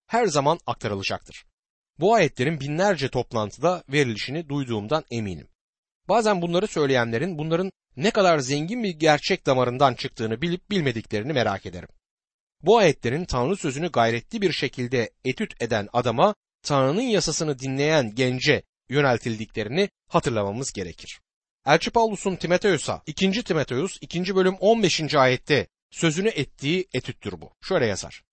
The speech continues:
"Kendini Tanrı'ya makbul, gerçeğin bildirisini doğru kullanan, alnı ak bir işçi olarak sunmaya gayret et." Tanrı'nın sevgi dolu şefkati, lütfu ve gerçeği hakkında bir şeyler bilerek bunlara sarıl.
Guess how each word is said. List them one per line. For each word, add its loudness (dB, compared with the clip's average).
"Kendini 2
Tanrı'ya 0
makbul, -2
gerçeğin -2
bildirisini -2
doğru 0
kullanan, -2
alnı 2
ak -6
bir -2
işçi -2
olarak 0
sunmaya -2
gayret -6
et." -16
Tanrı'nın 4
sevgi 2
dolu 2
şefkati, -2
lütfu -6
ve 4
gerçeği 0
hakkında -4
bir -4
şeyler 2
bilerek -2
bunlara 0
sarıl. 2